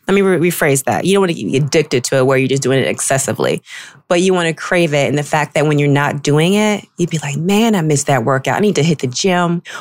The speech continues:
Or I need to go outside." Man, not everybody's going to the gym these days. I mean, 'cause of our current state. But hopefully sooner than later, everything will be back.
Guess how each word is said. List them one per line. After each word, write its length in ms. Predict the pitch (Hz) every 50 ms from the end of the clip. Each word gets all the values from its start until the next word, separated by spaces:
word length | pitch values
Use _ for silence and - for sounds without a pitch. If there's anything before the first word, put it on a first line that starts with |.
| - _ -
Or 80 | 170
I 40 | 180
need 120 | 175 151
to 60 | - 143
go 160 | 170 151 143
outside." 720 | 139 - - - - - - 175 170 170 160 156 156 - - _ _ _ -
Man, 100 | 202 190
not 120 | 190 175
everybody's 340 | 170 160 147 151 139 143 -
going 180 | - 143 135 131
to 60 | -
the 120 | - 143
gym 260 | 131 - 139 135 135 131
these 180 | 127 127 135
days. 520 | - 135 104 82 73 58 - - - - - _ _ _ -
I 80 | - 135
mean, 220 | 127 82 69 - - _ _
'cause 200 | - - - 160
of 80 | 151 139
our 120 | 135 131
current 320 | 135 - - 143 117 - -
state. 300 | - - 98 - - _ _ - - - - _ _ _
But 160 | - 202 196 220
hopefully 420 | 208 226 214 214 - 254 247 247
sooner 360 | 226 - - 220 220 220 226
than 160 | 233 233 226
later, 440 | 220 202 190 175 170 170 165 170 180 - _ _ _ _ _ - - -
everything 480 | 175 165 180 175 - 185 180 175 175 165
will 100 | 175 165
be 220 | 143 175 170 170
back. 340 | 185 160 143 135 - -